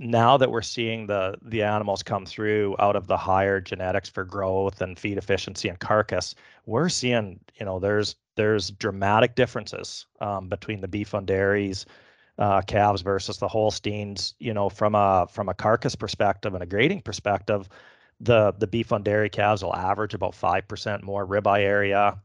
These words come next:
and depending on breeds of the beef that you use, you know, it could, it'll be higher than that. The, uh, which really leads to, when you start talking about yield grade of the carcasses,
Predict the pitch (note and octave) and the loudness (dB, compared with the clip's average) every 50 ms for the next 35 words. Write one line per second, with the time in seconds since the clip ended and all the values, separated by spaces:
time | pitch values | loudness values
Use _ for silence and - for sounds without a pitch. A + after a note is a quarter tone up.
0 | _ - B2 A#2 G#2+ G2+ G#2+ - - A#2 A2+ A2+ A2+ G#2+ G2+ F#2+ F#2+ F#2+ F2+ A#2 | _ -4 -4 -4 -2 -2 -6 -2 0 0 0 0 0 -2 -2 -4 -4 -4 -2 0
1 | B2 C3+ A#2+ G#2 G#2 A2+ B2 C#3+ C#3 D3 - - - - - - B2+ A2 G#2 G2+ | 2 2 2 2 2 0 0 -2 -2 -10 -14 -16 -16 -16 -6 -2 0 0 0 0
2 | F2+ G2+ G2+ F#2+ G#2 B2+ D3 - - - A#2 - A2 G#2+ G#2 G2+ G#2 G2+ G2+ G#2 | -2 -6 -8 -4 -2 -2 -2 -2 -2 -6 -6 -2 -2 -2 0 0 0 0 0 0
3 | A#2 B2+ A#2+ - - - - - - _ _ _ - G#2+ G2 G2 F#2+ G#2 A#2 A#2 | -2 -4 -6 -10 -14 -18 -20 -20 -20 _ _ _ -8 -6 -4 0 2 2 0 0
4 | - - G2+ G2 G2+ A2 G#2+ G#2+ F2+ G#2+ F2+ E2+ F#2 F2+ G2+ A2 A#2 A#2+ G#2+ G#2 | 0 -2 -2 -2 0 -2 -2 0 -2 -4 -2 0 2 2 4 4 4 2 2 0
5 | G2 G2 F#2+ G2 A2+ A2+ - _ _ _ _ _ _ _ _ - F#2+ G2 A2+ A2 | -2 -2 0 0 0 0 -2 _ _ _ _ _ _ _ _ -14 -4 0 0 0
6 | G#2+ G#2+ G#2+ G2+ G2+ G2+ G2 F#2+ F#2+ F#2+ F2+ - _ _ _ C#3 B2 A2 - - | 2 2 2 2 2 4 4 4 2 2 0 -2 _ _ _ -4 -4 -4 -4 -2
7 | A2 A#2 C3+ C3 C3 A#2+ A2 A2+ A2+ A2+ A2+ G2+ F#2+ - - - A2 G#2 G#2 G#2 | 0 2 4 4 4 4 4 2 2 2 0 -2 -4 -8 -6 -4 -2 -2 0 -2
8 | G2+ G2 G2 F#2 - _ _ _ _ _ _ _ _ _ _ _ _ _ _ - | -2 -4 -6 -10 -12 _ _ _ _ _ _ _ _ _ _ _ _ _ _ -4
9 | A#2 A2+ G#2 - C3 G#2+ - - A2 G#2 G2+ A2+ A2 F#2+ G2 F#2+ G2 G2+ G2+ A2 | -2 -2 -2 0 0 0 2 4 2 2 2 0 -2 -2 -4 -4 -2 -2 0 0
10 | A#2 G#2+ - A#2 A2+ B2 C3+ C3+ B2+ A2+ G#2+ - G#2 G#2 G#2+ - C3+ - D#3+ E3+ | 0 0 0 0 2 2 2 2 0 -2 0 0 0 0 2 0 -2 -2 0 -2
11 | E3+ - - | -2 -4 -8